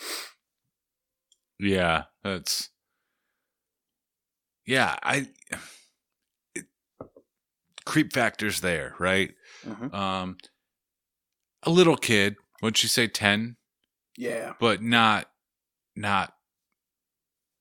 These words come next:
Speaker 1: you know, super little kid kind of thing.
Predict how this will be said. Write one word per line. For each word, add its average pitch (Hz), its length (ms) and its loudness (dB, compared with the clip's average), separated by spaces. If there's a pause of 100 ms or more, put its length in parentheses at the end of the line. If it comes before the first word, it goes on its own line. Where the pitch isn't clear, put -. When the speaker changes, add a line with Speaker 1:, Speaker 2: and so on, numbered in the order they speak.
(340)
Speaker 1:
you 95 140 -6
know, 78 280 -8 (760)
super 95 480 -4
little 87 320 -6
kid 73 380 -8
kind 76 260 -8
of 65 80 -16
thing. 76 360 -10